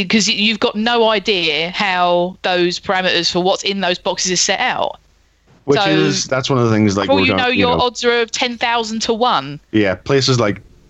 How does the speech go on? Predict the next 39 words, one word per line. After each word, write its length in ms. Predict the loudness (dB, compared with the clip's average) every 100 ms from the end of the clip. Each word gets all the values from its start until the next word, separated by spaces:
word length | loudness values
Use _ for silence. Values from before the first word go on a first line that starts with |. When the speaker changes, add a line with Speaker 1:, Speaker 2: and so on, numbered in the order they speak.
| -2
Speaker 2:
uh, 600 | 2 4 4 2 2 0 -4 0
you 160 | 2
know, 100 | 2
Korea, 480 | 2 2 2 2 0 -6 -18 _ _ -4
and 180 | 0 0
that 100 | 0
ha-, 200 | -4 -2
you 200 | 0 2
know, 100 | 2
they 260 | 2 0 0
do 200 | 2 2
have 180 | 2 0
laws 320 | 2 2 0
saying 300 | 0 0 2
that 140 | 0
they 100 | 0
have 320 | -2 -2 -4 -2
to 320 | 0 0 -2 -8 -20 -20 _ _ _ _
divulge 460 | -2 0 0 0 0
what 180 | -2 0
your 280 | 0 0
odds 340 | 0 0 0 0
are, 220 | 0 0
the, 160 | 0 0
you 100 | 2
know, 120 | 2
the, 180 | 2 2
the 140 | 0
drop 280 | 0 0 0
rates 240 | 0 0
for 80 | 0
things 280 | 2 2 2
in, 280 | 4 2 0 -4 0
in 280 | 2 2 -2 -4
these 180 | 0 0
kind 240 | 0 0 2
of, 180 | 2
uh, 260 | 0 2 0
boxes. 520 | 0 -2 0 -2 -4